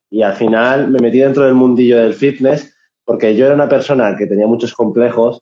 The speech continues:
a nivel físico, estuve gordito y después estuve súper flaco y no me gustaba, no me sentía con seguridad. De hecho,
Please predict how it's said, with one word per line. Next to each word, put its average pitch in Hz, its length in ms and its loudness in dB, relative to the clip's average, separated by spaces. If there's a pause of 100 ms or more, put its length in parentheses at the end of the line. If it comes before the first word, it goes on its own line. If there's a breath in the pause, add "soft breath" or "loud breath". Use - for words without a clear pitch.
(100)
a 113 80 -6
nivel 107 320 0
físico, 127 560 -2
estuve 101 300 -2
gordito 127 960 0
y 104 80 -8
después 101 320 -2
estuve 107 260 -4
súper 98 320 -2
flaco 135 560 0 (500 soft breath)
y 107 360 0
no 107 160 0
me 139 100 2
gustaba, 131 580 0
no 117 140 0
me 113 120 0
sentía 113 280 -4
con 107 140 -2
seguridad. 110 640 0
De 95 100 -6
hecho, 92 380 -4